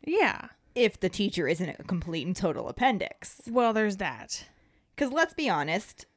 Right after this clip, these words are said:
Speaker 2: Quirrell was kinda useless by that point.
Speaker 1: Mm-hmm.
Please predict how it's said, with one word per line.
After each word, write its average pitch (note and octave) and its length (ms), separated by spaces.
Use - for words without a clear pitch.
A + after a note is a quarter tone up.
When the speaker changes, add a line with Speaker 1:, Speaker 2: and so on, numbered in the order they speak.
Speaker 2:
Quirrell E4+ 440
was D4 140
kinda D4+ 300
useless C4 580
by D#3+ 180
that - 220
point. D#3+ 640
Speaker 1:
Mm-hmm. A3 640